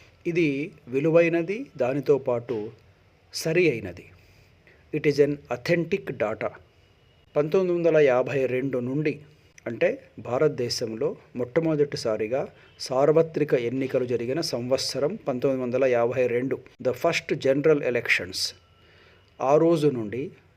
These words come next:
రెండు వేల పద్నాలుగు వరకు, అంటే అరవై రెండేళ్ల కాలఖండంలో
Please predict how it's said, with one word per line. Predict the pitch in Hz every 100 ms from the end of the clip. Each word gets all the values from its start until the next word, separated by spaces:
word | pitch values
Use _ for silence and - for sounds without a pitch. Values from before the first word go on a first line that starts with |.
| _
రెండు | 113 135 156
వేల | 156 160 156 156
పద్నాలుగు | 156 120 110 123 123 120 113
వరకు, | 113 147 - - - _ - - - 123
అంటే | 120 185
అరవై | 107 123 143 156
రెండేళ్ల | 147 135 127 139 156 156
కాలఖండంలో | 147 120 127 120 113 107 104 101 110 175